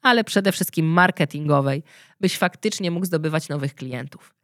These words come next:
Więcej o naszej ofercie dowiesz się na stronie adpresso kropka p l,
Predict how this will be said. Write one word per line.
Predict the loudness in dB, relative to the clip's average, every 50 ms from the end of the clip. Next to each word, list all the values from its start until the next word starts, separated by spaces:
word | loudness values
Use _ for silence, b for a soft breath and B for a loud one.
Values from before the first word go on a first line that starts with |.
| _ _ _ _ _ _ _ _ _ _ _ _ _
Więcej | 2 4 4 4 4 4 2 2 2
o | 4
naszej | 4 2 2 4 2
ofercie | 2 4 4 4 4 4 2 2 0 0
dowiesz | 2 4 4 4 4 2 0
się | 0 -2 0
na | 0 0
stronie | 0 0 -2 0 0 0 2 2 0 0 -2 _ _ _
adpresso | 2 2 2 _ 2 2 2 2 0 -4
kropka | 0 0 0 0 2 0 -2 0
p | 0 -2 2
l, | 4 4 4 4 2